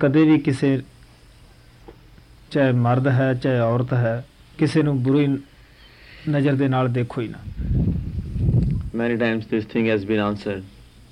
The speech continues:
Speaker 2: The thing is that you should never look into the eyes of any man or woman with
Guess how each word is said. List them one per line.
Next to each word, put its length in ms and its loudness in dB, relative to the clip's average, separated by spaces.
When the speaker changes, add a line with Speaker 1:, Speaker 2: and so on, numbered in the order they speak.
Speaker 2:
The 60 -10
thing 260 -2
is 100 0
that 240 -4
you 80 -4
should 240 -6
never 320 2
look 300 0
into 280 -4
the 220 -4
eyes 400 0
of 220 -4
any 400 -2
man 340 2
or 100 0
woman 380 0
with 140 -8